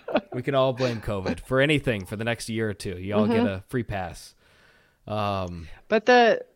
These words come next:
Speaker 2: like, last year's season ticket member Meet the Players event was just one of my favorites. I mean, eh, those guys are, it's, it's just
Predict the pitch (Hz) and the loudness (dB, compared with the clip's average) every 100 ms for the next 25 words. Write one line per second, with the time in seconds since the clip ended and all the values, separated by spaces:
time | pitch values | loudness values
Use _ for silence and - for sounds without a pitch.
0 | - 196 214 214 190 208 277 339 - 214 | -4 2 2 0 2 4 4 2 -4 -2
1 | 190 185 180 - 208 180 180 196 180 170 | 2 2 -2 -4 -8 -6 -6 -6 -4 -2
2 | 180 175 170 165 165 156 170 185 190 165 | -2 0 0 0 0 -2 -4 -4 -6 -6
3 | - 175 165 165 160 160 151 156 156 160 | -4 -2 0 -2 -4 -2 -2 -2 -4 -6
4 | - - 170 - - 180 190 180 156 151 | -10 -14 -14 -16 -6 0 0 2 0 -2
5 | - 147 156 - - - 180 175 165 - | -6 -8 -6 -8 -10 -8 -6 -6 -8 -12
6 | - - - - 156 220 214 185 170 165 | -20 -18 -8 -4 2 2 4 2 2 2
7 | 170 160 160 156 - _ _ - 185 - | 0 0 -2 -6 -16 _ _ -4 -4 -4
8 | - - 202 185 - - 202 - | -20 -4 -4 -4 -2 4 6 4